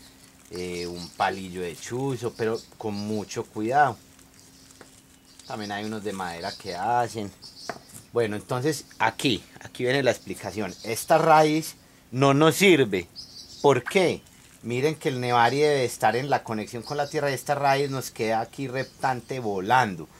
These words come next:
Si fuéramos a hacer un estilo Neagari, que es raíces expuestas, pues sí la dejaríamos y la fuera, la iríamos,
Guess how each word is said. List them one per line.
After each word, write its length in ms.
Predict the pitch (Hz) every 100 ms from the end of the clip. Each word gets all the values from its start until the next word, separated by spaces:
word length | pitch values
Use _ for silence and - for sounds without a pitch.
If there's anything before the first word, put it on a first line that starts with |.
| - - - -
Si 60 |
fuéramos 360 | 123 139 156 170
a 40 |
hacer 200 | 139 131
un 120 | 135 160
estilo 420 | - 175 156 151
Neagari, 600 | 139 120 107 117 110 101
que 200 | - 113
es 120 | -
raíces 520 | 113 135 151 156 160
expuestas, 540 | 147 - 175 156 160 -
pues 220 | 127 104
sí 100 | 113
la 140 | 131
dejaríamos 600 | 127 113 110 170 160 120
y 60 | 110
la 140 | 104
fuera, 260 | 92 107 110
la 200 | 104 104
iríamos, 420 | 104 104 117 110